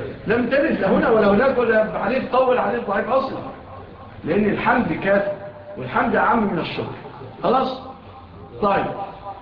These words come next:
انتهينا. الدعاء بقى بعدها سيأتي في باب ثاني، الدعاء والاستعاذة ب-، بالله من أربع، هتأتي لها باب ثاني، بس احفظوا الصيغة دي، الصيغة اللي بعدها والروايات، بقية الروايات.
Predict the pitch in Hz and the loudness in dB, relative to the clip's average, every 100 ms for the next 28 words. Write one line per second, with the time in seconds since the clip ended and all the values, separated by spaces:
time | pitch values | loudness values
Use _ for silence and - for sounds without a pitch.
0 | - 202 - - 196 - 202 196 - - | -16 -18 -18 -20 -20 -18 -20 -20 -20 -20
1 | - - - 160 143 180 240 269 269 - | -18 -18 -8 -2 2 2 2 0 -2 -4
2 | - 143 135 180 262 302 269 269 202 180 | -10 -10 -4 0 2 2 2 0 0 0
3 | 233 226 180 226 269 220 170 214 233 214 | 0 0 0 2 2 0 -2 0 0 0
4 | 233 - - 123 147 160 196 202 - - | 0 -2 -8 -10 -6 -2 -2 -2 -8 -14
5 | - - 127 151 151 180 214 196 165 160 | -16 -14 -6 -4 0 2 4 2 -2 -6
6 | 156 151 151 185 190 170 185 190 - - | -6 -4 -2 0 2 2 2 4 2 0
7 | - - - - 247 240 226 226 220 220 | -2 -10 -8 -2 2 2 2 2 4 2
8 | 175 214 165 - - - - - - - | 0 0 0 -2 -10 -14 -18 -20 -18 -10
9 | 131 165 - 269 247 - 240 214 165 139 | -4 -2 0 2 2 2 2 2 2 -2
10 | - - - - - - - - - - | -6 -14 -16 -18 -18 -20 -20 -20 -20 -4
11 | 156 139 294 269 233 208 - 233 240 202 | -2 0 0 2 4 4 4 2 2 2
12 | 196 196 220 - - 220 202 170 - | 2 2 0 -2 -4 -4 -2 0 -2